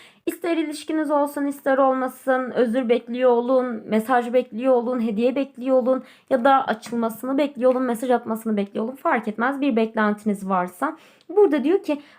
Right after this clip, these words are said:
aslında senin biraz bir şeyler yapman gerekli. Yani sanki senin bir adım atman gerekli ufaktan ya da adım atman, atması için o kişinin, e, bir şeyler yapman gerekli. Dur bakalım.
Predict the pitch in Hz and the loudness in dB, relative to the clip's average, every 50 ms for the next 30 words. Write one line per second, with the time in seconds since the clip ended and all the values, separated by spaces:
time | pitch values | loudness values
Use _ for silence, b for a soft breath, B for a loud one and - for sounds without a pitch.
0 | B - 311 - - 339 330 - 294 285 302 339 359 320 269 240 240 247 226 220 | B -4 -4 -2 -2 -6 -4 0 0 2 2 2 2 2 2 2 2 0 0 -4
1 | 214 202 - - 226 208 202 196 196 196 190 190 185 180 180 - 196 185 180 180 | -10 -10 -6 -4 -2 0 0 0 -2 -2 -2 -2 -4 -4 -4 -6 -6 -4 -4 -4
2 | 180 180 175 180 175 175 - 190 196 190 180 180 180 202 196 - - 262 247 220 | -4 -4 -4 -4 -6 -6 -6 -4 -2 0 0 0 -2 -4 -6 -4 -4 -4 -4 -4
3 | - - - - 254 233 233 233 240 233 208 220 220 202 202 B B B B B | -8 -12 -4 -2 0 0 0 0 0 0 2 2 2 2 0 B B B B B
4 | B B - 208 208 214 214 208 - 196 196 - - 208 196 196 196 190 190 185 | B B 0 0 2 0 -2 0 -2 -4 -4 -2 -2 0 0 2 2 0 0 0
5 | 190 190 - - 175 202 - - 196 190 208 214 202 202 196 196 190 190 - - | -2 -4 -4 -8 -8 -8 -4 -4 -4 -4 -2 -2 0 0 2 0 0 0 -2 -2
6 | 175 208 208 202 190 196 - 214 202 196 196 196 - - _ _ _ _ - 190 | -2 -2 0 -2 -2 -2 -2 -4 -4 -2 -4 -4 -8 -10 _ _ _ _ -2 -2
7 | 185 - - 214 202 196 - - - - 220 - - 202 175 185 185 - - - | -2 -2 -2 -2 -2 -2 -2 -6 -10 -12 -10 -8 -6 -4 -4 -4 -6 -10 -12 -4
8 | - 202 190 202 220 - - - 185 180 175 180 180 - - 214 196 190 185 185 | -2 0 0 0 -2 -4 -4 -2 -2 0 -2 -2 -4 -6 -4 -2 0 2 2 2
9 | 185 185 180 - - 185 180 180 185 180 175 175 175 - - - - - 240 214 | 2 0 -2 -4 -4 -6 -6 -6 -6 -6 -6 -6 -8 -10 -12 -12 -8 -8 -6 -4
10 | 185 175 - - 180 175 196 240 269 | -4 -6 -4 -8 -8 -6 -6 -8 -8